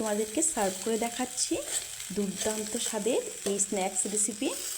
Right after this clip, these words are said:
চলো বন্ধুরা, তোমাদেরকে সার্ভ করে দেখাচ্ছি। দেখো কতটা লোভনীয় হয়েছে।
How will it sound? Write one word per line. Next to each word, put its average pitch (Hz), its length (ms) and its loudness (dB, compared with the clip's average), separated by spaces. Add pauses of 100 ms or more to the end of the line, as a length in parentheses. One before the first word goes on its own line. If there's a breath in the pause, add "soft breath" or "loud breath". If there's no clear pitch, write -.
(2000)
চলো 285 180 0
বন্ধুরা, 302 300 4 (260)
তোমাদেরকে 233 400 -6 (120)
সার্ভ 214 200 0 (100)
করে 247 140 2 (1120)
দেখাচ্ছি। 226 400 -4 (160)
দেখো - 220 -2 (840)
কতটা 214 320 -8 (100)
লোভনীয় 254 460 -4
হয়েছে। 262 300 -4